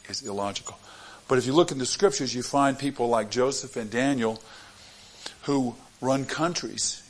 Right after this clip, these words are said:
And then you look at other people like Jeremiah and Paul, they don't even get to run prison cells.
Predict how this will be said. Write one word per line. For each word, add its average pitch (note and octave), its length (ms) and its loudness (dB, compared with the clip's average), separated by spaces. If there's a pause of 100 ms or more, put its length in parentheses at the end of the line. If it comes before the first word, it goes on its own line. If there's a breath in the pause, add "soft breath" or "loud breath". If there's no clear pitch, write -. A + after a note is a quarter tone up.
(120)
And A#2+ 140 -2
then B2+ 100 2
you B2+ 120 0
look C3 140 0
at B2 80 4
other D3+ 160 4
people A#2+ 260 -6
like G#2 180 2
Jeremiah A#2 520 0
and G2+ 160 -12
Paul, B2 480 -2 (260 loud breath)
they B2 80 -6
don't C#3 100 -4
even A#2+ 140 -6
get A2+ 160 -8
to G#2+ 80 -10
run A2 220 -4
prison A2 340 -4
cells. - 460 -12